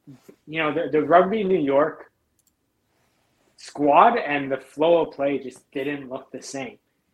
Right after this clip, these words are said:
And you're comparing, and I think this guy's young, you know, you're comparing a thirty-seven-year-old,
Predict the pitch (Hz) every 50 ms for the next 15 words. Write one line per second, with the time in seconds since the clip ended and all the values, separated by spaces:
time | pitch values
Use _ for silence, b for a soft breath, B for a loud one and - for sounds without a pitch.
0 | _ _ - 160 170 165 170 165 - 185 170 - - 185 190 196 202 196 175 147
1 | 139 143 147 147 - 190 196 185 175 156 - - 160 139 139 131 127 127 147 156
2 | 156 139 135 135 143 160 160 147 147 147 - 143 143 - 190 190 180 170 147 143
3 | - 160 160 160 160 147 143 - 156 151 143 147 147 143 139 139 135 135 127 123
4 | 127 123